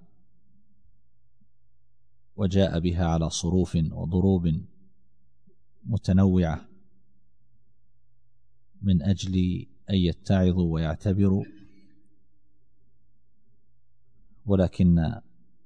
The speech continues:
الكثيرين لم يزدهم هذا إلا إعراضاً ونفوراً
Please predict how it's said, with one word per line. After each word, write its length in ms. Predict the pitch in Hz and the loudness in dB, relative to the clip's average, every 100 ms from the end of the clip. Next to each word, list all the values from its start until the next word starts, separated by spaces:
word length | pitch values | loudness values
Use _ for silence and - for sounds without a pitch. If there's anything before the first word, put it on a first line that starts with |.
| - - - - - - - - - - | -20 -20 -20 -20 -20 -20 -20 -20 -20 -10
الكثيرين 880 | 101 - 101 - 95 95 95 87 - - - - - - - - - - - - - - - - - - - | -8 -2 -2 0 0 2 2 0 -4 -12 -20 -20 -20 -20 -20 -20 -20 -20 -20 -20 -20 -20 -20 -20 -20 -20 -6
لم 280 | 95 110 101 | 2 6 6
يزدهم 540 | 87 92 82 80 71 | 4 0 -2 -2 -2
هذا 340 | 90 90 85 | -2 -2 -2
إلا 420 | 87 85 80 85 - - - - | -4 -4 -4 -6 -10 -20 -18 -4
إعراضاً 560 | 98 90 92 92 92 92 | 0 2 4 2 2 2
ونفوراً 800 | 87 82 - 95 90 90 92 | 2 0 -2 -2 0 0 -2